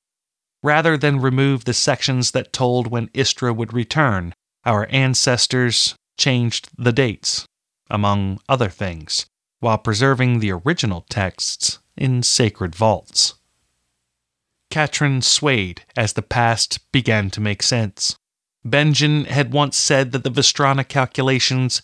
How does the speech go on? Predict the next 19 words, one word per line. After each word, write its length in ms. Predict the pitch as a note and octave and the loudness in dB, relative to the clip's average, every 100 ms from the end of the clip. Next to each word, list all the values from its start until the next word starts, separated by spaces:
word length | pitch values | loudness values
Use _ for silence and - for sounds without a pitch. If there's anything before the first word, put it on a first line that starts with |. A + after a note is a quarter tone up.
| - | -4
had 180 | C3 A2+ | -6 -2
been 160 | A#2+ | -2
wrong, 440 | A#2+ D3+ B2 D#2+ - _ _ _ _ | 0 0 0 -2 -12 _ _ _ _
and 200 | B2 A2 | -4 0
now 400 | A#2 A2 A2 G#2+ | 0 0 -2 -2
she 240 | - B2+ | -2 0
knew 200 | G#2+ F#2+ | -2 -2
why. 540 | F2+ A2 G#2+ F2 D#2 - _ _ _ _ _ _ _ | 0 0 0 -2 -10 -20 _ _ _ _ _ _ _
Things 480 | C3 A#2+ A2+ - - _ | 2 4 2 0 -4 _
could 160 | - A2+ | -2 -2
have 160 | - | 0
been 180 | A#2+ A2 | 0 2
much 380 | B2 C#3+ - - | 0 0 -4 -2
different 440 | D#3+ - F#2+ - _ _ _ _ | -2 -2 -10 -12 _ _ _ _
had 220 | - G#2 F#2+ | -2 0 2
they 160 | G2 | 0
known 560 | G2 B2 G#2 F2 E2+ E2+ - _ | 2 2 2 0 -4 -10 -16 _
the 100 | - | -10
truth. 520 | G2 - C3 F2 - | -6 0 0 0 -8